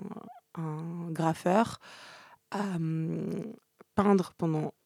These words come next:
une semaine dans la rue avec l'objet de la peinture, c'était les formes architecturales. Donc j'ai l'impression qu'il y a un peu un, un espèce de truc un peu rigolo dans ma pratique, c'est que non seulement, ben,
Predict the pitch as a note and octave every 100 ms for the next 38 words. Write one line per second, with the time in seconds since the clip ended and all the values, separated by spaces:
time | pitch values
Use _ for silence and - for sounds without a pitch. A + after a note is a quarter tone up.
0 | - A3 G3+ - F3 F#3 C4 D#4 _ _
1 | E3 D#3+ G#3+ G#3 F#3 F3 F4+ - _ _
2 | _ _ _ _ _ _ - _ _ _
3 | _ _ F#3+ G3+ A#3 - - - _ _
4 | _ _ G#3 B3+ A3 A3 A#3 A3+ _ F3+
5 | E3+ F3 E3 E3 - C4 _ - - A3+
6 | - A#3+ D#4 _ - F#3+ - A3+ A3 -
7 | - F#3+ - - G#2 - _ _ _ _
8 | - - - - _ G3 A3 G#3+ C#4 D4
9 | C4 A#3+ D#4 E4 - F#3+ F3+ F#3 C#4 G#3
10 | F3+ F3 F3 F#3 - A#3 A#3+ F#3 F#3 F3+
11 | F3 F3 E3+ - B3 G3+ F3+ A3+ A#3 G3+
12 | G#3 A3+ G#3 F#3+ - E3+ - C#4 - -
13 | F3+ E3+ A3 A#3+ - A#3 A3+ A#3 A#3 F#3
14 | E3 D#3+